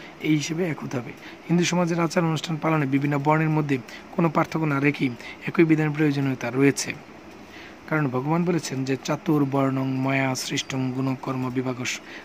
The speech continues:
চাতুর্বর্ণ মানে চারটি বর্ণ, ময়া মানে আমার দ্বারা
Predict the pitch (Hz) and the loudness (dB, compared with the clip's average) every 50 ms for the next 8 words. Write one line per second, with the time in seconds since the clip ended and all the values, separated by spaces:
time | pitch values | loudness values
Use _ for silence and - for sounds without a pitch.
0 | - - - 170 156 - 170 160 165 170 165 160 160 156 160 156 - - 156 139 | -14 -6 -4 -2 0 0 0 2 2 2 2 2 2 0 -2 -4 -2 -2 -4 -4
1 | - - 160 143 143 143 139 131 131 139 170 - - - - - - - 147 143 | 0 0 2 4 4 4 4 2 0 -4 -6 -8 -12 -16 -20 -18 -10 -4 -2 0
2 | 143 147 147 147 139 135 131 131 135 147 175 - - - - - - - 143 139 | 2 2 2 2 0 0 -2 -4 -4 -6 -6 -10 -14 -16 -18 -14 -6 -2 2 4
3 | 143 143 139 135 139 135 135 139 | 6 4 6 4 2 2 2 0